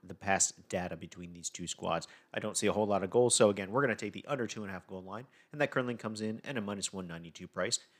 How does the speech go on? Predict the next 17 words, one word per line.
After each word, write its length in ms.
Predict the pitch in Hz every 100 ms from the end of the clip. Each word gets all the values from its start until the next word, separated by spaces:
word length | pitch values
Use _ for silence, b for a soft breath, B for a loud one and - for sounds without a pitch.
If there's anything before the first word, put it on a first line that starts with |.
| B
But 100 | 113
I 20 |
think 180 | 101 110
another 220 | 101 101
way 100 | 98
you 80 | 92
could 140 | 90
play 160 | - 113
it 80 | 123
is 120 | 110
to 60 | -
take 200 | 110 101
Hibernian 480 | 101 104 120 113 110
on 120 | 101
the 80 | 92
double 280 | 139 123
chance, 340 | 101 90 90